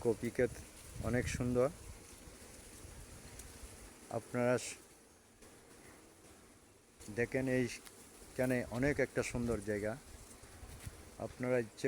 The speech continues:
করলে এখানে আসতে পারবেন, এসে সবাই এখানে ক্ষেতগুলো দেখতে পারবেন। তাই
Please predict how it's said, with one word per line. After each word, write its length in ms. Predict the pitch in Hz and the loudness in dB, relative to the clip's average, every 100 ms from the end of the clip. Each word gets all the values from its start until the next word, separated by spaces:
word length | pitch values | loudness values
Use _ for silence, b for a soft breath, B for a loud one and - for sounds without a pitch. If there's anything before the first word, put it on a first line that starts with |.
| 123 | 2
করলে 240 | 117 113 127 113 | 2 4 4 4
এখানে 260 | 123 120 117 | 2 0 0
আসতে 240 | 104 - 120 - | -2 -4 -4 -2
পারবেন, 380 | 98 87 107 139 - - - - - - - - - - - - 110 | -2 -2 -4 -6 -10 -20 -20 -20 -20 -20 -20 -20 -20 -20 -20 -10 -6
এসে 200 | 107 123 113 120 | -4 -4 -2 0
সবাই 260 | 110 113 80 - - - - - - - - - - | 2 0 -2 -10 -20 -20 -20 -20 -20 -20 -20 -14 -10
এখানে 320 | 107 117 120 117 113 - - - - | -4 -2 0 0 -2 -4 -14 -20 -4
ক্ষেতগুলো 400 | 120 107 110 110 104 | -2 -2 0 -2 -2
দেখতে 200 | 98 107 | -4 -4
পারবেন। 280 | 98 82 78 69 - - - - - - - - - - - - - - - - - - - - - - - - - - | -4 -6 -10 -14 -20 -20 -20 -20 -20 -20 -20 -20 -20 -20 -20 -20 -20 -20 -20 -20 -20 -20 -20 -20 -20 -20 -20 -20 -12 -2
তাই 200 | 110 | 2